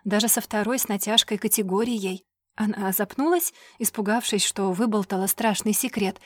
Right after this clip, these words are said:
а я по-доброму кивнула, мол, в курсе тайны однокурсницы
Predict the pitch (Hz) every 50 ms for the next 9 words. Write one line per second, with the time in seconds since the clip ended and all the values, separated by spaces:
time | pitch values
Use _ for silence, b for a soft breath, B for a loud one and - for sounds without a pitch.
0 | B B B B B 226 220 226 302 330 - 269 202 247 240 269 294 277 285 262
1 | - - 262 226 220 214 214 202 196 208 214 B B B B B - 233 240 240
2 | 202 - - - 359 370 381 - - 254 226 - - 226 214 208 196 202 196 196
3 | 196 185 214 226 214 - 214 185 - - 214 202 - - 220 214